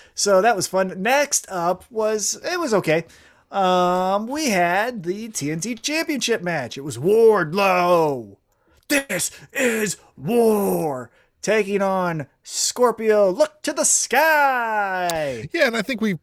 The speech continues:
Speaker 2: we fa-, factored how Wardlow would not win this, right? M J F's gonna come in, do the distraction.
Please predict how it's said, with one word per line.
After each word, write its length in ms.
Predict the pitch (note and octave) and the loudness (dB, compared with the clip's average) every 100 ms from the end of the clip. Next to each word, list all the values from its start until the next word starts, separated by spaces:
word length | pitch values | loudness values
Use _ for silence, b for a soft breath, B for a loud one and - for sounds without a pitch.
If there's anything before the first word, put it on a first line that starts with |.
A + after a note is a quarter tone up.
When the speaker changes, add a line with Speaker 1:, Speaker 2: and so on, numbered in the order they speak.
| _ | _
Speaker 2:
we 120 | G#3 F3+ | -8 -8
fa-, 340 | - F3 D3+ _ - | 0 0 0 _ -2
factored 300 | E3 - A2 | -2 -2 0
how 180 | C3 A#2+ | 2 2
Wardlow 500 | G#2 A#2 G#2+ A2 G2+ | 2 2 4 2 2
would 160 | F#2+ | 0
not 280 | F#2+ F2+ D#2 | 0 -2 -4
win 220 | D#2+ D2 D#2 | -12 -14 -14
this, 220 | - - | -10 -6
right? 240 | E2+ E2+ | -4 -4
M 140 | F#2+ G2 | -4 -2
J 120 | F#2 | -2
F's 140 | F2+ - | -2 -4
gonna 140 | F#2 | -8
come 300 | - F2+ E2+ | -6 -6 -4
in, 380 | E2 E2 E2+ E2+ | -6 -8 -10 -8
do 140 | F#2+ | -6
the 100 | F2 | -6
distraction. 720 | E2+ - F2+ E2 - F2 D#2+ | -8 -8 -6 -6 -6 -12 -14